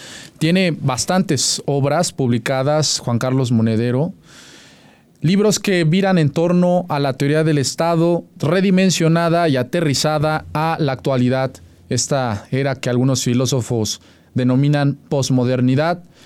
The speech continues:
que es la continuidad de lo moderno, pero con nuevas estructuras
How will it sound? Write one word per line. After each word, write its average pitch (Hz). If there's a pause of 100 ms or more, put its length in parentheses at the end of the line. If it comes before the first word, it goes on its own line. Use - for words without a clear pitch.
(240)
que 160
es 175
la 196
continuidad 156
de 180
lo 160
moderno, 196
pero 151
con 147
nuevas 160
estructuras 151